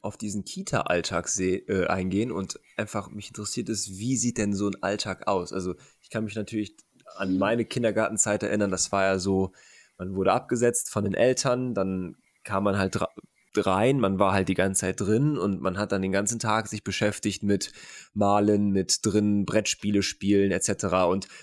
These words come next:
mal durfte man natürlich auch raus, hat dann draußen ein bisschen getobt, Fußball gespielt, geklettert et cetera.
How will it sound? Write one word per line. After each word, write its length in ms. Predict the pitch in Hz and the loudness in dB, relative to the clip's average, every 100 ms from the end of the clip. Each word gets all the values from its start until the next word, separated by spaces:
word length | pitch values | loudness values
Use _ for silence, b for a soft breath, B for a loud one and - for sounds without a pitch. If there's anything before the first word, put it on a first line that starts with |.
| B | B
mal 380 | - 104 104 117 | -2 2 4 4
durfte 260 | 117 110 107 | 4 2 0
man 160 | 104 | 0
natürlich 420 | 98 - 101 92 | 0 -2 -2 0
auch 140 | 87 110 | 0 4
raus, 240 | 123 123 | 4 4
hat 160 | 107 - | 0 -2
dann 100 | 95 | -2
draußen 360 | 98 120 - | 2 2 2
ein 20 | 113 | 0
bisschen 220 | - 110 | 2 2
getobt, 480 | 104 - 117 113 - | 0 2 2 0 -2
Fußball 340 | 120 - 104 | -2 2 2
gespielt, 420 | 104 - 107 104 | 2 2 2 2
geklettert 480 | - - 104 98 98 | -2 -4 -4 -4 -6
et 120 | 92 | -2
cetera. 460 | - 95 95 87 | -2 -2 -2 -2